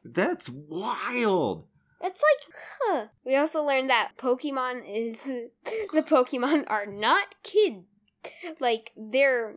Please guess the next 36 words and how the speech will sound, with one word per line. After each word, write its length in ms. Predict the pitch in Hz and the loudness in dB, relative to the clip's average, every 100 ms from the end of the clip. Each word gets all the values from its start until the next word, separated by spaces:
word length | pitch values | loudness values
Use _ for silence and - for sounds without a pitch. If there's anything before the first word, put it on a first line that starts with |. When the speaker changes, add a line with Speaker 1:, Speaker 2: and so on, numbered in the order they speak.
| - | -12
Speaker 2:
their 320 | 233 262 330 | -8 2 4
descriptions 800 | 349 392 - 415 381 - 339 311 | 4 0 0 0 0 2 2 2
are 200 | 247 226 - - - - | -2 -8 -14 -20 -20 -6
<laughs> 340 | - 359 - | -4 -4 -6
not 260 | 220 240 - _ | -2 -2 -4 _
kid 240 | - 214 208 - | -6 -6 -6 -12
friendly. 600 | 226 214 202 - 170 117 - _ | -8 -8 -8 -14 -16 -16 -20 _
Speaker 1:
Oh, 260 | 123 113 98 | 2 4 4
what 180 | 117 120 | 4 4
you're 100 | 123 | 2
saying, 300 | 127 113 - | 2 0 0
so 260 | - 139 | 2 4
what 180 | 123 120 | 4 4
you're 80 | 107 | 2
Speaker 2:
The 40 | 117 | 2
Speaker 1:
saying 220 | 113 107 | 2 4
is 180 | 104 95 | 2 2
this 200 | 110 110 | 2 2
is 200 | 95 87 | 0 0
Speaker 2:
Pokemon 40 | |
Speaker 1:
very 280 | 98 98 98 | 0 2 2
much 320 | 92 87 - | 0 -2 -4
like 320 | 90 87 85 | -2 -2 -2
some 200 | - 92 | -4 -2
of 80 | 85 | -2
the 80 | 87 | -4
creepier 560 | - 98 90 95 85 | -2 -4 -4 -2 -2
Pokemon 680 | 78 90 80 87 82 381 - - | -2 -4 -4 -2 2 6 6 6
card 180 | 82 | 4
Speaker 2:
Yeah, 80 | 80 | 2
Speaker 1:
descriptions? 640 | 95 - 110 95 123 120 147 | 2 2 0 2 0 -2 -2
Speaker 2:
mm-hmm, 440 | 349 349 339 330 | -2 0 0 -2
Speaker 1:
Sure. 60 | 320 | -2
Speaker 2:
especially 840 | 320 302 302 - 311 302 294 262 - | 0 2 4 4 2 -2 -2 -2 -4
Litwick 640 | - 247 247 254 254 269 - 233 | -4 0 0 0 -2 -2 -2 -2
and 320 | 247 247 | -2 -2